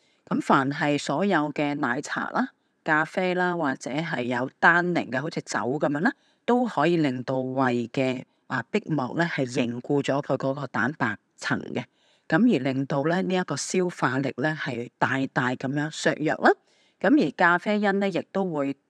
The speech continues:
大量去提升腎上腺，咁從而呢，佢又攞多咗我哋大量嘅蛋白質啊、B 啊、C 啊、鈣。咁究竟，啊，我嘅腎上腺素係扯緊我啲蛋白質，定係究竟我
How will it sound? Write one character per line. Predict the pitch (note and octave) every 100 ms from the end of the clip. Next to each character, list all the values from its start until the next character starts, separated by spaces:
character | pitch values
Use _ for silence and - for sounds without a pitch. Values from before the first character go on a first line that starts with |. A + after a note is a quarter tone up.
| _
大 | C3+ B2 C3+
量 | C#3 D3 C3 B2+
去 | D3+
提 | - - -
升 | - E3+
腎 | E3+ C3 -
上 | - - G#2+
腺， | - B2+ - _ _ _ _ -
咁 | A3
從 | - F3
而 | C#3 C3
呢， | E3+ G#3
佢 | E3+
又 |
攞 | C#3 D3 C3+
多 | E3+ F#3+
咗 | F#3 D3
我 |
哋 | D3
大 | - A#2+ B2+
量 | A#2+
嘅 | A#2
蛋 | C3+ C3+
白 | D3
質 | D3+ C#3
啊、 | C3 B2+ B2+
B | - D#3
啊、 | C3
C | B2+ -
啊、 | C3
鈣。 | A2+ - A2+ - _ _ _
咁 | - G3+
究 | C#4 F#3 F3+
竟， | D#3+ E3+ A#3 - _
啊， | D3 C#3 C3
我 | D#3+
嘅 | E3
腎 | - C#3+
上 | C#3+ D3 C#3+
腺 | - D#3 D3
素 | D3 - D3 C#3 A2+
係 | C#3+ B2
扯 | - D3
緊 | D3 F3 D#3+
我 | E3+ C#3+
啲 | F3 F3 -
蛋 | - C#3+
白 | E3
質， | - F#3 - _ _ _
定 | D#3
係 | D3+ D#3
究 | E3 D#3+
竟 | F#3+
我 | G#3+ D3+